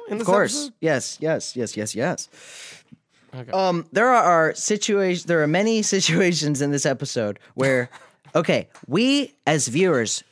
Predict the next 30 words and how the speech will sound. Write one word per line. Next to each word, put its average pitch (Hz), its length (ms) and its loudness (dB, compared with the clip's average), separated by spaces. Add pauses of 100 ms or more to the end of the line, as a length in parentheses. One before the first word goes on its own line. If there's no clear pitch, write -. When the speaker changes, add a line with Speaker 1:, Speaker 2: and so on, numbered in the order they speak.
(120)
Speaker 2:
and 131 300 -2 (260)
in 160 180 0
the 160 100 2
world 180 340 2
of 165 80 -2
Lost, 147 260 0
we 151 200 0
know 143 480 2 (140)
Jin 208 440 0
doesn't 175 300 0
speak - 380 -2 (720)
any 226 380 4
English 117 380 -2 (100)
at 185 240 6
all. 90 260 -2 (220)
Speaker 1:
<laughs> 208 760 0 (440)
Speaker 2:
And 185 140 4
there 196 140 4
are 185 180 4 (280)
times 208 380 4
where 170 120 2
Hurley 190 560 2
is, 139 340 0 (1040)
uh, 123 280 2 (100)
he, 151 220 -4
he 156 240 -2
says, 139 280 -2
"We're 143 80 -4
going 175 220 0
camping." 156 600 -2